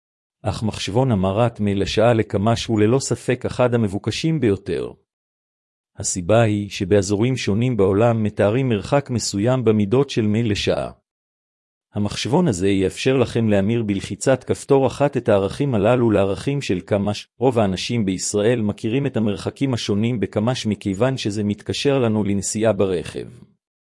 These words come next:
אחרי שתכניסו את הערכים הרצויים תוכלו לקבל חישוב מדויק שלא משתמע לשתי פנים.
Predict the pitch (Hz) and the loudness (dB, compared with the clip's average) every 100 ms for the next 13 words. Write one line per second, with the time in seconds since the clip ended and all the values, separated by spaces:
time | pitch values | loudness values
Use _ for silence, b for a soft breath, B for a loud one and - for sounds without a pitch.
0 | _ _ _ _ _ _ 90 98 101 170 | _ _ _ _ _ _ -8 -4 -4 -4
1 | 107 92 123 120 - 110 101 92 92 143 | -4 -6 -4 -4 0 0 2 0 0 -2
2 | 120 104 - 107 117 120 113 - 143 120 | 0 -2 0 0 0 -2 -6 0 2 2
3 | - 113 123 - 104 - 143 107 104 95 | 0 0 -2 -4 -10 0 0 2 0 0
4 | 101 135 156 - - 110 139 143 - 110 | 2 2 -2 -8 -4 0 2 0 -2 -2
5 | 104 131 139 131 - 117 110 98 92 69 | -2 -2 -4 -4 -2 0 0 -2 -4 -8
6 | 58 | -14